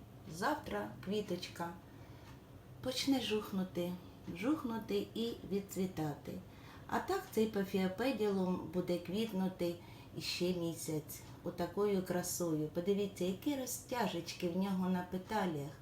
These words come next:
а парус як, парус як загнутий. Ну, носик, носик найкрасивіший.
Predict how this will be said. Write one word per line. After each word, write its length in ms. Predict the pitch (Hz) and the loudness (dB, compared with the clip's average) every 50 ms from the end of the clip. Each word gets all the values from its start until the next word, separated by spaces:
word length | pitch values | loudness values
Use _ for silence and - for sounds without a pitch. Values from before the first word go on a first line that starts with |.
| - - - - - - - - | -14 -14 -14 -14 -16 -16 -6 -2
а 100 | - 214 | 0 0
парус 640 | 214 - - - 233 226 202 180 170 170 160 - - | 0 0 2 4 6 8 8 8 6 4 2 0 -2
як, 240 | 180 175 165 151 147 - - - - - - - - - - - - - - | 0 2 2 0 0 -2 -8 -14 -14 -14 -16 -16 -16 -16 -16 -16 -16 -6 2
парус 440 | - 294 269 - 214 190 185 - - | 4 4 6 6 4 4 2 2 2
як 140 | 180 170 160 - - - - - - 151 | 2 2 0 -2 -8 -14 -16 -10 -8 0
загнутий. 800 | 165 208 220 196 185 202 208 202 175 156 135 - 151 147 139 147 - - - - - - - - - - - - - - - - - - | 2 4 4 6 4 4 4 4 2 2 2 0 -2 -2 -4 -4 -8 -12 -16 -16 -16 -18 -18 -18 -16 -16 -16 -16 -16 -16 -16 -12 -4 2
Ну, 120 | 180 185 | 4 6
носик, 720 | 190 185 185 214 247 277 285 277 - - 226 226 220 214 - - - - | 8 8 8 6 6 4 2 2 0 0 0 0 0 -2 -4 -8 -12 -8
носик 600 | 160 156 165 180 196 196 185 - - 175 175 - | -6 -2 0 0 0 0 0 0 -2 -2 -2 0
найкрасивіший. 1400 | 151 151 175 196 214 208 202 - - 170 170 170 - - 160 160 156 151 151 151 151 151 - - - 151 151 | 0 0 2 2 0 0 -2 -2 -2 -2 -2 -2 -2 -2 0 0 0 0 0 -2 -2 -2 -4 -4 -4 -4 -4